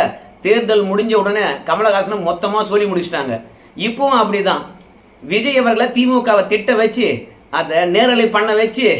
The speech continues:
கடைசியில கமலஹாசனை முடிச்ச மாதிரி இப்ப விஜயும் முடிச்சிருவாங்க போல இருக்குது. நம்ம விஜய் அவர்களை பொறுத்த வரைக்கும் மேடைக்கு வராரு, மாணவர்கள் மத்தியில பேசுறாரு. அவரு யங் லீடர்ஸ் அப்படின்னு மாணவர்களை அழைக்கின்றார்.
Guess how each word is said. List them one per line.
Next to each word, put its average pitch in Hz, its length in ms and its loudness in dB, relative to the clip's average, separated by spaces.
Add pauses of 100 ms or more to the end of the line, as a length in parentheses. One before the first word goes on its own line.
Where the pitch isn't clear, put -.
(540)
கடைசியில 254 560 0 (520)
கமலஹாசனை 233 520 0
முடிச்ச 226 280 -4
மாதிரி 208 280 2 (260)
இப்ப 170 260 -4
விஜயும் 233 480 2
முடிச்சிருவாங்க 214 440 2
போல 175 180 -2
இருக்குது. 170 280 -2 (460)
நம்ம 160 160 -2
விஜய் 190 320 0
அவர்களை 196 260 0
பொறுத்த 202 280 0
வரைக்கும் 175 340 -4
மேடைக்கு 185 320 0
வராரு, 165 360 2 (320)
மாணவர்கள் 180 540 0
மத்தியில 175 260 -4
பேசுறாரு. 175 540 -4 (840)
அவரு 151 260 -4 (120)
யங் 220 320 2
லீடர்ஸ் 220 600 2 (240)
அப்படின்னு 156 500 -2 (200)
மாணவர்களை 151 640 -2 (140)
அழைக்கின்றார். 151 600 -4